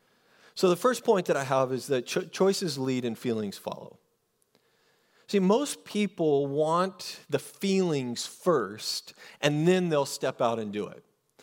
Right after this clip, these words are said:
And I would just argue that if we take a step, maybe it's possible that the feelings will follow us. Uh, I've heard this in the context of in worship, in a worship service, uh, people will say, "Well,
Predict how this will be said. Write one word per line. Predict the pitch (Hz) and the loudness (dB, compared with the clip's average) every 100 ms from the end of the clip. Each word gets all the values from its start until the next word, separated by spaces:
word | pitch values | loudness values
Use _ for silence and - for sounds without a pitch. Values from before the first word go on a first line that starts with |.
| - - | -20 -6
And | 202 | 0
I | 226 | 2
would | 269 233 | 2 0
just | 208 190 | 0 2
argue | 165 160 165 | 2 2 0
that | 160 160 | 2 2
if | 165 190 185 | 2 0 2
we | 202 185 175 - - | 2 2 0 -12 -10
take | - 247 277 | 2 2 4
a | 226 | 0
step, | - - 220 190 165 | 0 2 4 4 2
maybe | 175 226 233 | 2 2 2
it's | 190 | 0
possible | - - 190 202 214 156 | -4 -2 0 0 0 -2
that | 151 156 | 0 -2
the | 160 | -4
feelings | - 185 165 139 | 0 0 0 -2
will | 143 | -4
follow | - 170 151 107 | -2 0 0 -2
us. | - - - - _ _ - - - - | -6 -12 -18 -18 _ _ -20 -20 -16 -4
Uh, | 143 147 | 0 0
I've | 143 | 2
heard | 160 160 | 0 2
this | 160 147 | 0 0
in | - 151 | -2 -4
the | |
context | 139 160 151 143 156 147 - | -2 0 0 0 0 0 0
of | 143 127 | 0 0
in | 170 139 | -4 -2
worship, | 127 147 160 156 123 | 2 2 2 -2 -2
in | 131 | -2
a | |
worship | 131 147 147 151 | 0 0 0 -2
service, | - 143 131 127 123 - _ _ _ _ _ _ _ _ - | 0 2 2 0 -2 -8 _ _ _ _ _ _ _ _ 0
uh, | 120 | 0
people | 117 160 147 | 2 -2 -2
will | 143 | -2
say, | - 143 | 2 2
"Well, | 143 135 | 2 0